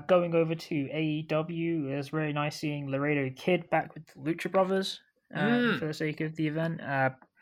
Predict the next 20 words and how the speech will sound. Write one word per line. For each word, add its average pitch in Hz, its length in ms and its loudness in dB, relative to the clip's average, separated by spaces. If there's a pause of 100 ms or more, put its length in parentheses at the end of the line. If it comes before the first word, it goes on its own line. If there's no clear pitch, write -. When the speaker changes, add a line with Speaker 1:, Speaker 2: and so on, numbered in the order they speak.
(160)
Speaker 1:
absolutely 156 400 0
fantastic. 139 840 0 (260)
Um, 127 400 -2 (1400)
you 160 140 2
know, 147 140 4
it's 147 100 2
kinda 156 220 4
crazy 135 340 2
at 139 40 -4
this 143 140 0
point 139 220 0
that 123 120 -2
the 123 100 -4
Lucha 123 240 -6
Brothers 131 280 -2 (140)
haven't 135 300 -2
held 160 260 2
the 170 80 0
tag 160 260 2
titles. 170 560 0